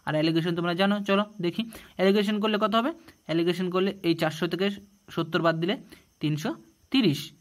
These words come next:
ওকে? আর, আহ, সেভেন্টি থেকে সিক্সটি বাদ দিলে, মানে ষা-, ষাট বাদ দিলে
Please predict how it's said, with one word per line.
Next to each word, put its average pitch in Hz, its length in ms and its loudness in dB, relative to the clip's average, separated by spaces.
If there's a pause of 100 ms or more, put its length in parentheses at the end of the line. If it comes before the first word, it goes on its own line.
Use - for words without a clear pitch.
ওকে? 311 200 2 (280)
আর, 151 120 2
আহ, 160 320 -2
সেভেন্টি 185 440 2
থেকে 208 320 0 (100)
সিক্সটি 170 260 0
বাদ 175 140 2
দিলে, 170 300 -2
মানে 165 200 -4
ষা-, 160 280 -2
ষাট 160 260 0
বাদ 170 200 0
দিলে 214 160 0